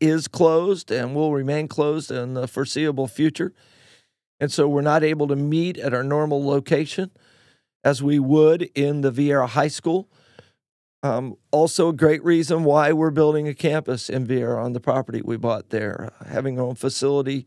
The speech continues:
gives us more control about what's done. Totally understand what the schools have done and they should do. And, uh, it's just, uh, what everybody has to do. And they have to make a great decision based on their responsibilities. And when we own the building,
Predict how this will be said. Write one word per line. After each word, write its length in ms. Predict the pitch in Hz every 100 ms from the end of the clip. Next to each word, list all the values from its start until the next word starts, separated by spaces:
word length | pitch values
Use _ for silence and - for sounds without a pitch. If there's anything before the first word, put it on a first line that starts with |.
| _ _ _ _ _ _ _ _ 143
gives 180 | 131
us 200 | 127 127
more 180 | 139 143
control 500 | - 135 - 139 135
about 240 | 127 113 131
what's 280 | 127 -
done. 320 | - 135 131 135
Totally 440 | - 175 165 151
understand 460 | 143 139 - 147 147
what 140 | 110
the 40 |
schools 360 | 135 - 151 135
have 160 | 131 117
done 260 | 147 147
and 180 | 135 123
they 140 | 120
should 480 | 127 - 170 165 135
do. 340 | 156 165 180 190 _ - - _ _ _ _ -
And, 260 | 143 139 143
uh, 120 | 143
it's 300 | - 160 -
just, 420 | - 156 170 - -
uh, 440 | 147 147 - 127 -
what 420 | - - 139 156
everybody 380 | 156 175 160 127
has 180 | 135 -
to 140 | 127
do. 260 | 123 117 113
And 140 | 123
they 140 | -
have 120 | 139 -
to 80 |
make 180 | 143 147
a 80 | 135
great 300 | 131 139 131
decision 480 | 147 - 135 131 131
based 340 | 127 139 -
on 260 | 127 131 117
their 280 | 135 139 143
responsibilities. 1040 | 143 - 135 131 123 127 131 - - 117
And 160 | 123 131
when 240 | 131 131
we 220 | 143 147
own 160 | 139 135
the 60 | 131
building, 420 | 143 139 139